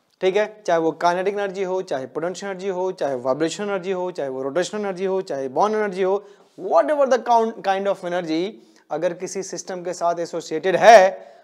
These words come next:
और आपने उनको सम कर दिया, तो इसके बाद आपको एक एनर्जी मिलेगी,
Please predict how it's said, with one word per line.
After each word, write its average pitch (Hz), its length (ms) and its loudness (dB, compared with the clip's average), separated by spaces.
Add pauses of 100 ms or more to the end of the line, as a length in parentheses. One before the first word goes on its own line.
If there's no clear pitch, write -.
(160)
और 151 160 0
आपने 180 720 2 (400)
उनको 165 380 -6
सम 262 400 -2
कर 170 180 0
दिया, 123 280 -8 (840)
तो 151 60 -4
इसके 143 400 -8
बाद 160 220 4
आपको 160 240 0
एक 156 140 -4
एनर्जी 156 280 -6
मिलेगी, 160 480 -4